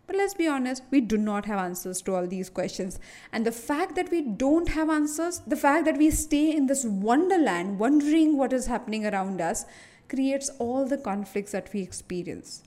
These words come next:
You know, some people have more intellectual needs. Others have more sexual needs. Some people love to hang with a selected few and others love to explore a huge social group.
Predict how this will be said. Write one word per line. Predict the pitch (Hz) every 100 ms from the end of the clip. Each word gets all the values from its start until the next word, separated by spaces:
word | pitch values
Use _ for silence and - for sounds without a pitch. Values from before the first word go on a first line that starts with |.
| _ _ _ _ _ _
You | 311
know, | 359
some | - 359 370
people | 277 226 254
have | 208 247 240
more | 240 262 277
intellectual | 262 240 240 240 220 - - - 247 220
needs. | 208 208 165 - - - - - -
Others | 359 196 156 -
have | 226 220
more | 214 220
sexual | - 311 311 - 214
needs. | 180 165 - - - - -
Some | - 339 349
people | 320 339
love | 294 269 -
to | 294
hang | 226 233 254
with | 254 262 -
a | 269
selected | - 254 247 247 277 233
few | - 233 294
and | 285 262 -
others | 233 208 269 247
love | 240 220
to | 254
explore | 240 240 - 226 220 226
a |
huge | 226 226 247 247
social | 247 233 196 - 190
group. | 165 175